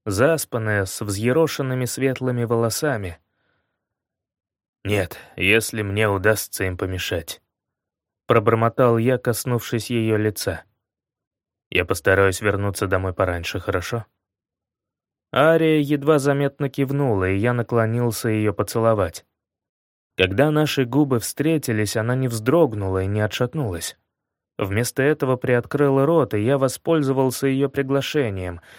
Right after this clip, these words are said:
нетерпеливо углубляя поцелуй. Но, вспомнив в конце концов о долге, с сожалением оторвался и поспешил на выход. Братва нарисовала у входа в сферу свои чертовы калашниковы,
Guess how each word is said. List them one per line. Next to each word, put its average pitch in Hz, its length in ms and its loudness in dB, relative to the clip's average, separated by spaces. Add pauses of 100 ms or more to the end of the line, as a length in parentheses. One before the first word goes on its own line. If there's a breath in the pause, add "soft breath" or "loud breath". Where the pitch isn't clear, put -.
(120 loud breath)
нетерпеливо 110 800 0
углубляя 104 580 0
поцелуй. 98 600 -4 (640)
Но, 113 220 2
вспомнив 170 580 -2
в - 120 -20
конце 147 400 0
концов 139 440 0
о 123 120 4
долге, 160 520 2
с 151 60 -6
сожалением 139 1080 0
оторвался 135 920 2 (120)
и 143 120 -2
поспешил 104 680 -2
на 101 200 2
выход. 85 420 -6 (1700)
Братва 127 420 4
нарисовала 165 640 4
у 147 60 4
входа 151 360 2
в - 60 -10
сферу 160 420 2
свои 139 320 2
чертовы 131 460 -2
калашниковы, 98 800 0